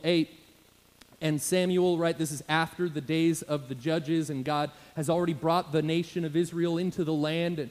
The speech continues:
and they've, they've got their cities and their tribes and everything set up,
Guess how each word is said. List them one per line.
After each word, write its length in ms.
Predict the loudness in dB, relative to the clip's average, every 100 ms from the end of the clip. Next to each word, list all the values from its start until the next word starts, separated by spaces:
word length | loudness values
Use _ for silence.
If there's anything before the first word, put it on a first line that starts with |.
| -10 -8
and 160 | -2 0
they've, 160 | 0 -4 -6
they've 160 | -4 0
got 180 | 0 2
their 140 | -2
cities 500 | -2 0 2 2 0
and 300 | -2 -2 0
their 200 | 0 -2
tribes 640 | -4 -4 -2 2 0 0
and 100 | -4
everything 460 | 0 0 2 2 0
set 320 | -2 0 2
up, 240 | 2 0